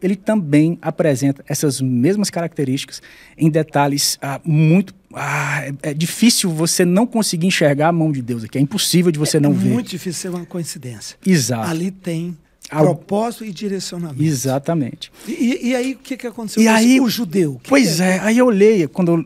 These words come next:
Speaker 1: lendo aquele capítulo, eu olhei aquilo e, e eu achei algo interessante,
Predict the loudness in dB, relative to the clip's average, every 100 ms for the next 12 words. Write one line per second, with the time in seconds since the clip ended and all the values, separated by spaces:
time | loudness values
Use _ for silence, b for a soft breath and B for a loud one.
0 | -4 -2 2 2 0 -2 -2 0 -2 -2
1 | -10 -16 _ _ _ _ -20 -2 2 4
2 | 4 2 0 0 0 -4 -8 -14 -16 -10
3 | 2 2 4 0 2 2 2 2 0 2
4 | 0 -2